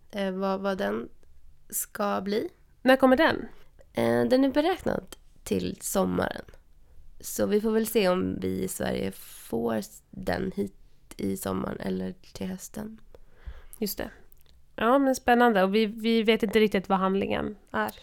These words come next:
Speaker 2: i dagsläget.
Speaker 1: Nej, det har väl varit lite mystiskt, men det är något, någon typ av spionage.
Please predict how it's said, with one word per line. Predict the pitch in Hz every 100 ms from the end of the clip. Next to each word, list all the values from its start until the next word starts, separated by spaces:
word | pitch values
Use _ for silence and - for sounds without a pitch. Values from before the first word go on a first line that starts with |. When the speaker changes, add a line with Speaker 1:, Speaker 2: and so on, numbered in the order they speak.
| -
Speaker 2:
i | 214
dagsläget. | 208 196 - - - -
Speaker 1:
Nej, | - 254 - 139
det | 254
har | 269
väl | 269
varit | 247 247
lite | 240 220 220
mystiskt, | 220 233 262 - - - - 208
men | 208
det | 208
är | 208
något, | 208 196 -
någon | - 208 196
typ | - - -
av | - - 196 - _ - - - - -
spionage. | - 220 202 196 - 202 - -